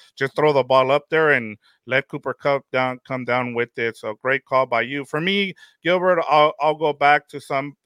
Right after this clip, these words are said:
you know, what, uh, it was, uh, well, who was it? Yeah, it was Delver Salgado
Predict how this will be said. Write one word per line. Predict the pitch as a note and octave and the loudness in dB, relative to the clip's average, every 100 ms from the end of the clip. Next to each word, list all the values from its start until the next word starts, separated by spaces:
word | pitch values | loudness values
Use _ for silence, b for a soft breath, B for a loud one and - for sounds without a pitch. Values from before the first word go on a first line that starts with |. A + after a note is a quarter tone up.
| - | -20
you | C#3+ C#3 | -16 -10
know, | C3+ A#2+ A2+ _ _ _ _ | -6 -4 -6 _ _ _ _
what, | B2 C3+ C3 | -4 0 2
uh, | B2+ B2 - | 2 2 0
it | C3+ C3 | -4 -2
was, | C3+ C3 B2+ B2+ B2+ B2+ - - - | 0 2 0 0 0 -2 -6 -16 -6
uh, | B2+ B2+ B2 A#2+ A#2 B2 _ _ _ _ | -4 -2 -2 -2 -4 -8 _ _ _ _
well, | A#2+ A#2+ A2+ | -20 -18 -18
who | C3 | -12
was | A#2+ A#2 A#2 | -8 -6 -8
it? | A2 | -4
Yeah, | C3 A#2 - b - | 0 0 -2 b -8
it | |
was | C3+ B2+ | -6 2
Delver | C#3 D3+ D#3+ | 4 4 2
Salgado | D#3+ D3 C3+ C3+ C#3 C3+ A#2 | 0 0 0 6 6 6 2